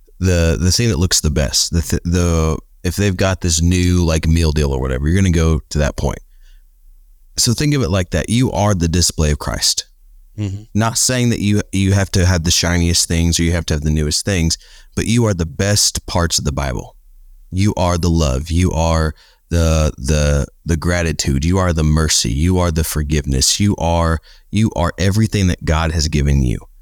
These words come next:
Speaker 1: You are everything that God wants to portray to, to people. And you, you're, you're marketing that by being that. You are the display of Christ. And when you go through and you are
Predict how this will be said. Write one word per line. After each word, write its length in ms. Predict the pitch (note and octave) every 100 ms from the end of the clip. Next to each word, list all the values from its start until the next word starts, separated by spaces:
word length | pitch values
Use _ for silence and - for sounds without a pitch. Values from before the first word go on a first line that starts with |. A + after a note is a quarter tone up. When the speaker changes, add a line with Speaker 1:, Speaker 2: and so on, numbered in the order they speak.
| - -
Speaker 1:
You 140 | F#2+
are 60 | F2+
everything 420 | E2 F2 F2 F2
that 180 | E2+ B1
God 240 | E2 D#2 D2+
wants 360 | D2+ D2 -
to 100 | -
portray 420 | D#2+ D2+ - D2+ D2
to, 340 | - C#2 C2+ -
to 120 | D#2
people. 460 | - A#2+ - A1 - - - - -
And 460 | G2+ G2+ F#2 D#2+ - -
you, 160 | F#2+ -
you're, 300 | F#2 G2 F#2+ -
you're 140 | G2+
marketing 640 | F#2+ F#2+ B2 - G2+ F2 E2
that 220 | G2 - _ - - -
by 280 | D#2+ F2+ F2 D#2 - -
being 460 | A#2 A2 D#2 C#2+
that. 180 | C#2 - - - - - - - - -
You 180 | G#2
are 100 | A2
the 100 | G#2+
display 380 | F#2+ F2+ - F2
of 80 | E2+
Christ. 540 | - D2 C2+ - - - - - - D#2+
And 120 | F2+
when 120 | F#2+
you 100 | G2
go 200 | G2 F#2+
through 420 | - A2 G#2+ F2+
and 140 | E2+ F2
you 180 | F2+
are 160 | E2+